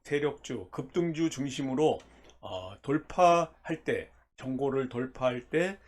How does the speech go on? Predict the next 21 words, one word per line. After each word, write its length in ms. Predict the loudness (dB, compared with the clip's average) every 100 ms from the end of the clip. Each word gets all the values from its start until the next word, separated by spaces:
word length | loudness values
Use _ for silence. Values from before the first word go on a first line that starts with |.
| -20 -10
우리가 540 | -4 -2 0 -2 -4 -8
그 320 | -12 -12 -8
일봉상에서 920 | -4 -2 -2 -4 -8 -10 -8 -4 -4 -6 -20 -20 -4
이러한 460 | 4 6 6 2
그 560 | -2 0 0 -2 -4 -8
종목들 720 | -6 -4 -2 -4 -2 -2 -2 -8 _ _ -12
관심 340 | -10 -6 -6
있게 360 | -4 -4 -6 -6
보는데요. 560 | -8 -6 0 0 0 -10 -20 -20 -4
제가 260 | 4 6 6
지금 280 | 4 4
월요일 380 | 4 4 4 6
날 560 | 8 8 10 8 6 2
가-, 320 | -6 -4 -4
관심 360 | -6 -6 -4 -6
있게 240 | -4 -6
보고 260 | -4 -4 -4
있는 220 | -4 -6
종목이 840 | -6 -6 -6 -8 -8 -6 -6 -6 -10 _ -16
사 300 | -10 -10 -10
플러스 720 | -4 -2 -2 -4 -2 -2